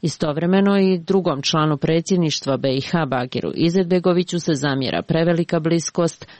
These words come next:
sa turskim predsjednikom. Profesor Banjalučkog filozofskog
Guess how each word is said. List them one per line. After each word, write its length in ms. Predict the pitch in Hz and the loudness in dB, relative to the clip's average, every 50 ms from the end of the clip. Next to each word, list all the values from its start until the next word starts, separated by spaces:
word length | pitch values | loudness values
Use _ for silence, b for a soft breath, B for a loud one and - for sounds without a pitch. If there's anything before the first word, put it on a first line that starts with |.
| B B | B B
sa 160 | - - 196 | -2 -2 -2
turskim 440 | - 185 175 147 - - 160 139 123 | 0 0 0 -2 -2 -4 -4 -4 -2
predsjednikom. 760 | - 127 117 110 - - 131 113 127 120 113 - 143 139 127 _ _ _ _ _ - 180 | -2 -4 -4 -4 -4 -4 -4 -2 -2 -4 -4 -4 -4 -6 -6 _ _ _ _ _ -4 -2
Profesor 420 | 180 147 - 160 156 - - 175 165 151 | -2 -2 0 -2 -2 0 0 0 0 0
Banjalučkog 560 | 143 127 120 120 123 123 143 - - 151 143 - - | -2 -4 -4 -4 -4 -4 -6 -4 -4 -4 -4 -4 -2
filozofskog 680 | - 156 147 147 156 156 151 165 - - - - - | 0 0 2 2 0 0 0 -2 -4 -4 -6 -8 -8